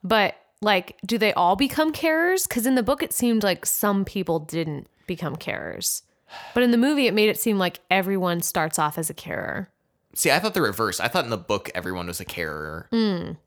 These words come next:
Speaker 1: maybe I'm confusing them.
Speaker 2: And in the movie, it seemed like she was volunteering to become a carer.
Speaker 1: Mm-hmm.
Speaker 2: That's, I hate saying that word, carer.
Speaker 1: <laughs>
Speaker 2: Rrr.
Speaker 1: But again, that's like, where do you live?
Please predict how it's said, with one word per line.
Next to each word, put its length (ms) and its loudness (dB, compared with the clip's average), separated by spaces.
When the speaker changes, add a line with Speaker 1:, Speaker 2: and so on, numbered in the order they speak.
Speaker 1:
maybe 240 4
I'm 100 2
confusing 560 0
them. 100 -4
Speaker 2:
And 140 4
in 80 2
the 80 2
movie, 480 2
it 140 -2
seemed 340 0
like 320 2
she 240 0
was 160 0
volunteering 800 -2
to 80 -10
become 280 -8
a 60 -8
carer. 800 -6
Speaker 1:
Mm-hmm. 680 0
Speaker 2:
That's, 220 0
I 340 -12
hate 220 -8
saying 160 -2
that 140 -6
word, 200 -10
carer. 260 0
Speaker 1:
<laughs> 920 4
Speaker 2:
Rrr. 680 0
Speaker 1:
But 180 4
again, 460 4
that's 260 2
like, 220 6
where 260 4
do 60 4
you 160 4
live? 720 2